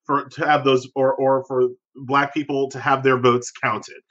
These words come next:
And across the country, in red state after red state, we have seen an explosion of voter suppression laws proposed, not all of them have passed, um, proposed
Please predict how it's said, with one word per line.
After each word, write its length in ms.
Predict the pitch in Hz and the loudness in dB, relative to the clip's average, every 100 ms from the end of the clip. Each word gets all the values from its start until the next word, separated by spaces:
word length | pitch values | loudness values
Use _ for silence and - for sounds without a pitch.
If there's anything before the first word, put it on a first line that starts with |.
| - _ - | -20 _ -4
And 120 | 156 | 2
across 800 | 151 - - - 208 226 254 - - | 2 0 -6 -4 0 4 4 2 -6
the 120 | 185 | -8
country, 540 | - 226 208 - - _ _ _ | -6 -12 -12 -18 -20 _ _ _
in 220 | 156 147 139 | -4 -2 2
red 220 | 180 202 | 2 2
state 280 | - 196 190 | -2 0 2
after 300 | 156 151 151 | 0 0 -4
red 240 | 147 147 | -4 -4
state, 420 | - 202 226 175 - _ _ | -6 -2 2 2 0 _ _
we 200 | 147 185 | -2 2
have 120 | 185 | 2
seen 440 | - 180 175 170 170 | 2 -2 0 0 -2
an 160 | 160 | -2
explosion 1300 | 165 - - - - 165 165 226 247 185 123 98 101 - - _ - | -2 -4 -16 -16 -10 -4 2 4 4 0 -2 -8 -10 -16 -20 _ 2
of 300 | 147 127 117 | 2 2 0
voter 300 | 147 185 196 | 4 6 4
suppression 680 | - - 170 170 160 139 | 0 -2 -2 0 -4 -4
laws 600 | 131 135 120 104 107 - - | 2 4 4 0 -8 -14 -16
proposed, 680 | - 151 180 165 107 123 139 - | -10 -4 2 4 4 -2 -8 -10
not 180 | 120 127 | -6 -2
all 200 | 139 151 | -2 -4
of 60 | |
them 100 | 165 | -6
have 140 | 165 156 | -6 -8
passed, 400 | 110 123 - _ _ _ _ _ _ | -12 -12 -18 _ _ _ _ _ _
um, 240 | 143 131 123 | 2 2 0
proposed 680 | 123 196 170 123 120 135 | -2 4 4 4 0 -8